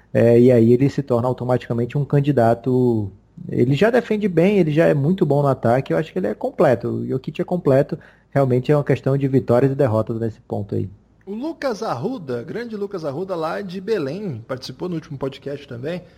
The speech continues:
Speaker 2: É, vocês acreditam em uma renovação de contrato do Kemba com o Charlotte? Tá no último ano, Lucas?
Speaker 1: Tá no último ano, a gente fez um podcast sobre isso, Guilherme. Você tá, tá
Speaker 2: É,
Speaker 1: mal de
Speaker 2: mas
Speaker 1: memória.
Speaker 2: não, faz, faz, faz tempo já. É porque é um dos salários baixos, né, da, da N B A atual.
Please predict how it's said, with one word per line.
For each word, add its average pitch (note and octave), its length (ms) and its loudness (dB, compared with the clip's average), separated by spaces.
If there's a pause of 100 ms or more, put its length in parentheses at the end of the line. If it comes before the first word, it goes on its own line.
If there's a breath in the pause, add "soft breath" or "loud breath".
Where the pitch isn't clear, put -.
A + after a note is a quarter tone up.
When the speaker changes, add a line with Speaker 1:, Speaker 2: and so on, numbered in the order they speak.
(460 soft breath)
Speaker 2:
É, C3+ 320 -4
vocês G3 260 -6
acreditam B3+ 540 -2
em A3 60 -6
uma G#3 160 -4
renovação D#3+ 440 -2
de D#3 120 -10
contrato C#3 400 -6
do B2+ 100 -8
Kemba E3+ 560 -6
com C3+ 80 -14
o B2+ 60 -12
Charlotte? B2+ 340 -8
Tá A#3+ 80 -4
no A3 80 -4
último D3+ 260 -6
ano, D#4+ 200 -6
Lucas? B2 340 -14 (640)
Speaker 1:
Tá A2 140 2
no A2 80 4
último D3 320 4
ano, D3 260 4
a E3+ 40 4
gente D3+ 260 -4
fez D#3 220 2
um F#3 160 4
podcast - 520 0
sobre G3 220 4
isso, G3 260 4
Guilherme. A2+ 380 -2
Você C3 100 -6
tá, F3 240 2
tá - 0 -
Speaker 2:
É, G3+ 300 4
Speaker 1:
mal D3+ 140 6
de A2+ 80 -8
Speaker 2:
mas C3 260 -6
Speaker 1:
memória. F#3+ 220 -6
Speaker 2:
não, F3 80 -4
faz, - 200 -10
faz, F3 220 -10
faz - 300 -10
tempo E3 320 -8
já. B2 340 -2
É C3+ 100 -6
porque E3 240 -6
é G#3 300 -2
um F#3 80 0
dos G3+ 100 -8
salários G#3 340 -6
baixos, C3+ 500 -8
né, D3+ 160 -12
da, A#2 160 -10
da A#2+ 260 -14
N A2 140 -12
B A2 180 -6
A A2 60 -6
atual. A#2+ 360 -12